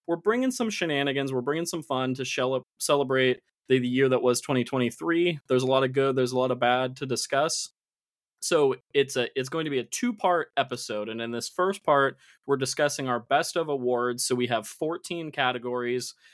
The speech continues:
that we're going to run through. Some are zany, some are fun, some are what you would expect. And we'll run through those and talk about some of our favorite games. And then in the finale,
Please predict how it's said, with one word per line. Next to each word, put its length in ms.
that 100
we're 120
going 260
to 100
run 320
through. 560
Some 340
are 120
zany, 400
some 220
are 100
fun, 380
some 200
are 120
what 160
you 100
would 80
expect. 720
And 120
we'll 140
run 220
through 160
those 220
and 80
talk 180
about 180
some 140
of 100
our 80
favorite 300
games. 420
And 100
then 120
in 100
the 80
finale, 720